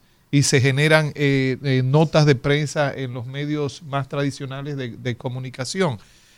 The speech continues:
¿Por qué? Porque ahora la prioridad para Abel Martínez como candidato presidencial es impulsar, agregar valor a las candidaturas locales. Y no solamente, déjeme decirle,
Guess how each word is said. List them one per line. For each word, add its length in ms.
¿Por 180
qué? 140
Porque 600
ahora 680
la 320
prioridad 680
para 200
Abel 240
Martínez 520
como 300
candidato 560
presidencial 800
es 460
impulsar, 800
agregar 480
valor 480
a 80
las 160
candidaturas 680
locales. 540
Y 140
no 160
solamente, 760
déjeme 240
decirle, 420